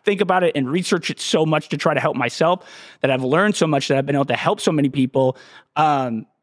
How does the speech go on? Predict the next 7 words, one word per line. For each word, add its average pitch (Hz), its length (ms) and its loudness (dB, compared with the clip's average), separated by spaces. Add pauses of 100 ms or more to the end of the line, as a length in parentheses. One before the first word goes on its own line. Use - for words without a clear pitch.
(420)
that, 160 320 -2
like, 147 160 -2
I'm 151 140 2
aware 165 340 2
of 170 80 0
it 170 100 2
myself, 147 640 0